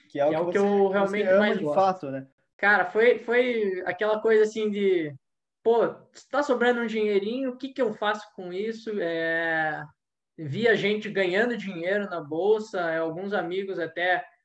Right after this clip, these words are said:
Speaker 2: começando a investir, então foi aquela coisa de, de curiosidade mesmo, de, de entender como que funcionava. É... aí depois comecei a ler alguns livros no, na parte do mercado financeiro, comecei a me interessar.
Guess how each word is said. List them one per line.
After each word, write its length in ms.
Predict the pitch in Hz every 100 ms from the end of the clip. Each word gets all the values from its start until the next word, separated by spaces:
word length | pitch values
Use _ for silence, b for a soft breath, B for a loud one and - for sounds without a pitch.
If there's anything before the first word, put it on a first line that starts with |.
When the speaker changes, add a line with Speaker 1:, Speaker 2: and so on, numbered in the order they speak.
| _
Speaker 2:
começando 540 | - 175 175 - 185 202
a 20 |
investir, 640 | 180 165 - 185 202 214
então 320 | 202 196 202
foi 300 | 202 220 214 214 b b
aquela 360 | 156 131 202 208
coisa 340 | 202 202 214
de, 360 | 214 214 214 208 170
de 180 | 180 202
curiosidade 800 | - 220 233 233 175 185 220 185
mesmo, 340 | 165 180 208 214 - _ _ _
de, 640 | 143 170 165 160 160 151 143
de 80 |
entender 560 | 180 185 190 175 170 208
como 200 | 208 196
que 80 | 202
funcionava. 920 | 180 156 151 175 208 214 202 175 170 - _ -
É... 440 | 151 156 156 151
aí 200 | 156 175
depois 440 | 180 196 208 214 -
comecei 560 | 202 185 - 214 226
a 60 | 214
ler 400 | 180 202 226 - _ _ _
alguns 460 | 156 147 175 190 151
livros 520 | 165 190 196 196 160
no, 480 | 156 170 190 185 160
na 120 | 160
parte 240 | 185 185
do 60 | 180
mercado 300 | 170 175 170
financeiro, 520 | 170 165 - 196 226
comecei 260 | 202 190 208
a 40 |
me 60 | 214
interessar. 600 | 202 185 - 185 196